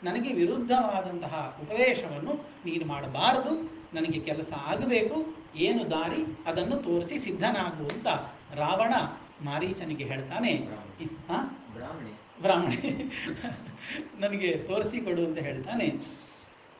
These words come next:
Speaker 1: ಆಗ ಮಾರೀಚ ಆಯ್ತು ಅಂತ ಒಪ್ಪಿಕೊಳ್ತಾನೆ, ತಾಯಿಲಿಕ್ಕೆ ಸಿದ್ಧನಾಗ್ತಾನೆ. ಅಲ್ಲಿವರೆಗೆ ಪ್ರಕರಣ ಮುಗೀತದೆ. ಹನುಮಾನ್ ನಾಟಕಕಾರ ಈ ಸಂದರ್ಭದಲ್ಲಿ ಒಂದು ಶ್ಲೋಕ ಹೇಳ್ತಾನೆ, ಒಂದು ಮಾತು ಹೇಳ್ತಾನೆ. ಈ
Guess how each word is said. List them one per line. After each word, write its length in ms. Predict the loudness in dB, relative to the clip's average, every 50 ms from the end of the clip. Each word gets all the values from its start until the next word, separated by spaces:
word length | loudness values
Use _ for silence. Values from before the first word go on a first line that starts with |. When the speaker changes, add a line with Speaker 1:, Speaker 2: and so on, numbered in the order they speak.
| -8 -6
Speaker 1:
ಆಗ 160 | -4 0 0 0 0 0 -2 -4 -8 -12 -16 -18 -20 -20 -12 -6
ಮಾರೀಚ 400 | -2 0 0 0 0 -2 -4 -4 -4 -4
ಆಯ್ತು 300 | -2 -2 -2 -2 -2 -4
ಅಂತ 240 | -4 -6 -6 -8 -8
ಒಪ್ಪಿಕೊಳ್ತಾನೆ, 800 | -8 -8 -8 -8 -8 -6 -4 -2 -2 -2 -2 -4 -6 -4 -4 -4 -6 -6 -10 -16 -16 -10 -6
ತಾಯಿಲಿಕ್ಕೆ 440 | -6 -4 -4 -4 -6 -8 -8 -8 -10
ಸಿದ್ಧನಾಗ್ತಾನೆ. 800 | -8 -8 -8 -6 -2 -2 -2 0 -2 -4 -4 -6 -8 -6 -6 -6
ಅಲ್ಲಿವರೆಗೆ 460 | -6 -6 -6 -8 -8 -10 -10 -10 -10
ಪ್ರಕರಣ 400 | -8 -8 -8 -6 -8 -10 -10 -8 -6
ಮುಗೀತದೆ. 500 | -4 -4 -2 -4 -4 -6 -8 -10 -12 -16 -18 -20 -20 -20 -12 -6 -4
ಹನುಮಾನ್ 380 | -2 0 2 2 2 2 2
ನಾಟಕಕಾರ 600 | 2 0 0 0 -2 -4 -4 -4 -4 -4 -6 -4 -4 -4 -4 -6 -8 -10 -14 -18 -20 -16 -10 -6
ಈ 80 | -4 -4
ಸಂದರ್ಭದಲ್ಲಿ 640 | -2 -2 -2 -4 -4 -6 -6 -8 -10 -8 -6 -6 -4
ಒಂದು 160 | -4 -4 -6
ಶ್ಲೋಕ 300 | -8 -8 -8 -6 -6 -4
ಹೇಳ್ತಾನೆ, 400 | -4 -4 -4 -6 -6 -8 -8 -8
ಒಂದು 120 | -6 -6
ಮಾತು 300 | -4 -4 -6 -6 -6 -6
ಹೇಳ್ತಾನೆ. 500 | -6 -6 -6 -8 -10 -10 -10 -8 -8 -10 -10 -12 -16 -18 -18 -18 -20 -20 -20 -18 -10 -6
ಈ 340 | -4 0 2 2 2 0 0